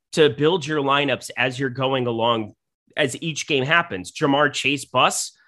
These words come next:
you can kind of build lineups according to that. Ja'Marr Chase goes nuts,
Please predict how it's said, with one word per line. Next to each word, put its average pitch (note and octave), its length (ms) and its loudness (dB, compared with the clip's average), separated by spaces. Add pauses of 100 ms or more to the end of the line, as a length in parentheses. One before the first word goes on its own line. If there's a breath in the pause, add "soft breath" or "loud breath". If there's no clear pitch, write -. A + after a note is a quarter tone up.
(160 soft breath)
you E3+ 140 -2
can F3 200 -8
kind D#3+ 220 4
of C#3+ 240 -4
build D#3 260 0
lineups D3 320 0
according B2 380 -2
to A#2+ 80 -10
that. B2+ 300 0 (240)
Ja'Marr E3 220 4
Chase D#3+ 240 -2
goes B2+ 240 0
nuts, D3 640 0